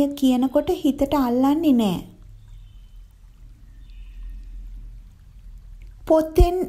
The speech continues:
එන්න එපා, එනවා නම් අවබෝධයෙන්. දවසක් එක ස්වාමින් වහන්සේ නමක්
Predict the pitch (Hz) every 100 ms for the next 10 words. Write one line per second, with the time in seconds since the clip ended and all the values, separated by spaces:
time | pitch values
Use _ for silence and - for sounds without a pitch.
0 | - 254 254 254 247 - 208 208 - 262
1 | 285 427 508 - - - 240 269 294 302
2 | 311 294 262 294 392 - 254 254 269 233
3 | 254 254 262 311 226 190 175 - - -
4 | - - - - - - - - - -
5 | - - - - - - - - - -
6 | - - - - - - - - - -
7 | 214 262 277 262 285 339 381 - - 262
8 | 302 302 311 240 220 262 339 320 285 285
9 | 277 294 277 277 285